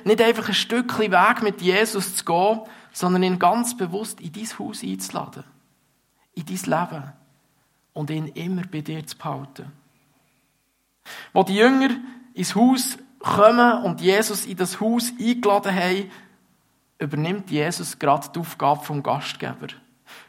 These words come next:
Und er dient seinen Jüngern. Eigentlich wäre das die Aufgabe der Jünger gewesen. Aber Jesus übernimmt das. Und genau in dem Moment wird diesen Jüngern die Augen geöffnet und sie erkennen ihn. Finde ich eine spannende,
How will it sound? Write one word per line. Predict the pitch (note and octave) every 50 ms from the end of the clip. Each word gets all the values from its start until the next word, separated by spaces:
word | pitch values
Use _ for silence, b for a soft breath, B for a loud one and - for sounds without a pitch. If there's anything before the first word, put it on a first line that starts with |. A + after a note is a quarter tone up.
| B B _
Und | - F3+ E3+ E3+
er | D#3
dient | D#3+ - - E3+ F#3+ A3+ G3+ D#3 C3+ - - - - - _ _ _ _ _
seinen | _ - - D#3+ D#3 D#3 D#3
Jüngern. | D#3 D#3 D3 C#3 B2 - - - - - - _ _ _ _ _ _ _ _ _
Eigentlich | - A#3 B3 G3+ F#3+ D#3
wäre | D#3 D3+ D3
das | D#3 D3+ D3
die | - F#3+
Aufgabe | E3 - - D#3 C#3+ D3 C#3+ - D3
der | C#3 C#3+
Jünger | D#3+ G#3+ B3 C4 B3+ A#3
gewesen. | - - - - - - D#3 B B B B B
Aber | - E3+ E3+ F3
Jesus | F3 F#3+ A3 A#3+ A#3+ - -
übernimmt | F#3 F3 E3+ E3+ F#3 A3+ A#3+ A#3+ -
das. | - - - - - - - - - B B B B B B
Und | F#3 F#3+ F#3+
genau | G#3+ G#3 G#3+ G#3+ B3 C4+
in | C#4+ B3
dem | A#3+ A3+ A#3+ C4
Moment | C4 B3 A3 G#3 G3+ A3+ B3 B3 B3 - - B B B B B B _
wird | E3 E3+ D#3 - -
diesen | E3+ D#3+ D#3+
Jüngern | D#3 D#3+ D#3+ E3+ F#3 F#3+ F#3 F3+ F#3+
die | - D3
Augen | C3+ D#3+ E3 - E3+ - -
geöffnet | - C3+ D3 D3 - - D3+ C#3+ C#3 -
und | D3+ F3 F3 -
sie | E3+ F3
erkennen | E3+ D3+ - - D#3+ D3+ D#3+ F3 F3 E3 -
ihn. | D#3+ D3+ C3+ A#2 A2+ B2 - b b b b b b b b
Finde | - - D#3 D#3+ D#3
ich | D3+
eine | D3 D3
spannende, | C#3+ - - C3 D3+ F#3 G3+ G3+ G3 F#3+ F#3+ F#3+ F#3+